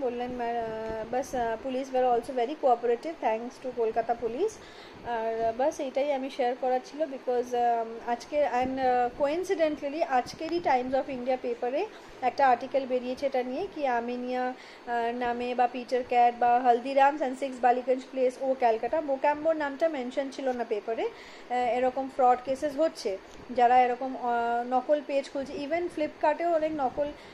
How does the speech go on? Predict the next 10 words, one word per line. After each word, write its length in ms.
পেজ 340
খুলছে 380
ওরা, 260
এবং, 360
আহ, 240
এসব 320
hacking 380
is 180
being 180
done। 460